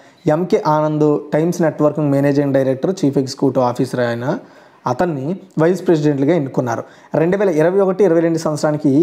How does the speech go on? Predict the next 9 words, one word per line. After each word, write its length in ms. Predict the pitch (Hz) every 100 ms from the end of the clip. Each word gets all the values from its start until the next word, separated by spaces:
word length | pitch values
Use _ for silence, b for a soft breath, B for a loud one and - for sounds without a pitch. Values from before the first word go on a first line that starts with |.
| 185
ఎన్బీడీఏ 520 | 151 165 185 180 185
గౌరవ 360 | 156 156 175 180
కోశాధికారిగా 760 | 165 147 151 143 139 143 156 233
ఎన్నికయ్యారు. 420 | 143 139 135 123
సారీ, 240 | 147 143
ఎవరు? 320 | 139 151 151
ఎంకే 320 | 147 135 135 151
ఆనంద్ 320 | 131 131 123
గారు. 300 | 120 151